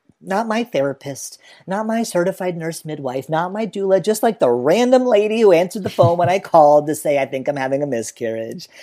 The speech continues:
Um, and, you know, she said to me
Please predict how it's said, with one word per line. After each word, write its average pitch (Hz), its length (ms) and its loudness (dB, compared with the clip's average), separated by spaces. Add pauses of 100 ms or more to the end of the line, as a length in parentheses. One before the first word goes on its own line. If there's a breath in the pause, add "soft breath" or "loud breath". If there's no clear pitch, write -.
(480 loud breath)
Um, 123 600 0 (460)
and, 196 420 0 (880)
you 196 160 -4
know, 185 180 2
she 226 280 -4
said 196 360 -6
to 190 180 -6
me 147 560 -12